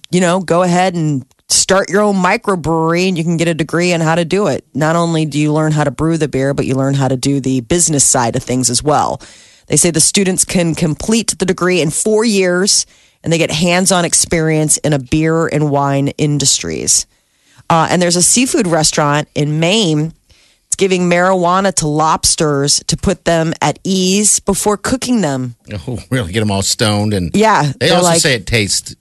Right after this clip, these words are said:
Speaker 2: it, it has a flavor
Speaker 1: I would think
Speaker 2: change,
Speaker 1: so.
Speaker 2: too.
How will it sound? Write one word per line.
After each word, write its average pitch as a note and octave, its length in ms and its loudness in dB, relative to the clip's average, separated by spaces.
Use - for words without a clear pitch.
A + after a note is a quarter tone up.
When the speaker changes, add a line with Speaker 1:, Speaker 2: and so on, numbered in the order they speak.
Speaker 2:
it, G2+ 380 -6
it - 160 -6
has A2 300 0
a G2 60 0
flavor D#2+ 640 -2
Speaker 1:
I - 100 -2
would C#4 80 2
think G3 220 0
Speaker 2:
change, A3+ 160 0
Speaker 1:
so. E3+ 500 2
Speaker 2:
too. - 60 -14